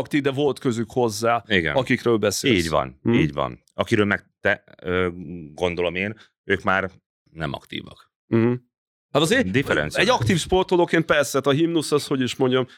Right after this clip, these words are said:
Speaker 1: pavlovi reflex, hogy a himnusz az mit jelent az, hogy ott állok a dobogón, elértem valamit, ami ugye megrendítő nyilván. De, de ami, ami számomra nagyon érdekes, hogy a,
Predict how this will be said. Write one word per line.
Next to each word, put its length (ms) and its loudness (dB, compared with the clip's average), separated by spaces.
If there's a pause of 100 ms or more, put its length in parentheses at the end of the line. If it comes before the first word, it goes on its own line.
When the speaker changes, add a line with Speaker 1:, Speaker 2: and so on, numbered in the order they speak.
(140)
Speaker 1:
pavlovi 440 2
reflex, 460 0
hogy 80 2
a 40 2
himnusz 300 4
az 80 0
mit 200 0
jelent 220 2
az, 160 -2
hogy 100 -6
ott 200 -2
állok 280 0
a 60 0
dobogón, 400 2
elértem 460 0
valamit, 420 -2
ami 160 -6
ugye 160 -18
megrendítő 760 -2
nyilván. 380 0 (460)
De, 340 0 (680)
de 140 0
ami, 240 2
ami 260 0
számomra 420 2
nagyon 220 2
érdekes, 580 0
hogy 220 0
a, 300 4